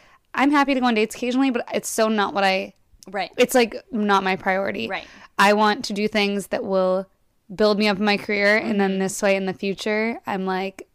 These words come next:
Speaker 1: a boss bitch. Like, I wanna be, like, I've al-, I mean, I've always also kinda wanted to be that person wearing, like, cool power suits and, like,
Speaker 2: Yeah.
Speaker 1: you know, coming,
Speaker 2: Right.
Speaker 1: being, like, the C E O of a
Speaker 2: Yeah, I
Speaker 1: company.
Speaker 2: defi-, I definitely have always wanted to be, like, I,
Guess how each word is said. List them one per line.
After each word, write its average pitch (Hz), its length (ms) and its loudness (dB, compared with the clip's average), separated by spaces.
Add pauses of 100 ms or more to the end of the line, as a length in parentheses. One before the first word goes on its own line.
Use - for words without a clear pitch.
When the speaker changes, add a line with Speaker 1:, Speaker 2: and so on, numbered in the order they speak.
Speaker 1:
a 202 60 -4
boss 185 360 0
bitch. 190 280 -2
Like, 214 140 -6 (140)
I 247 160 6
wanna 247 300 4
be, 220 180 2
like, 190 480 2 (600)
I've 233 180 4
al-, 240 240 6
I 220 60 2
mean, 208 120 0
I've 202 120 0
always 220 240 2
also 208 260 0
kinda 196 200 0
wanted 190 220 -2
to - 60 -10
be 202 100 -2
that 185 140 -2
person 196 280 -4
wearing, 190 180 -4
like, 190 160 -8
cool 190 400 0
power 190 280 -2
suits 190 400 -4
and, 202 80 -8
like, 196 360 -6
Speaker 2:
Yeah. 196 380 -6
Speaker 1:
you 190 100 -4
know, 190 260 -6 (400)
coming, 202 140 -6
Speaker 2:
Right. 196 160 -2
Speaker 1:
being, 208 140 0
like, 196 140 -2
the 196 80 -4
C - 360 -6
E 196 40 0
O 190 100 0
of 185 60 -4
a 190 40 -2
Speaker 2:
Yeah, 175 140 0
I - 80 -2
Speaker 1:
company. 214 260 -2
Speaker 2:
defi-, 214 140 -4
I 233 240 2
definitely 196 300 -2
have - 140 -10
always 160 320 -2 (220)
wanted 160 380 -8
to 175 100 -16
be, 175 180 -12
like, 175 180 -8
I, 165 280 -8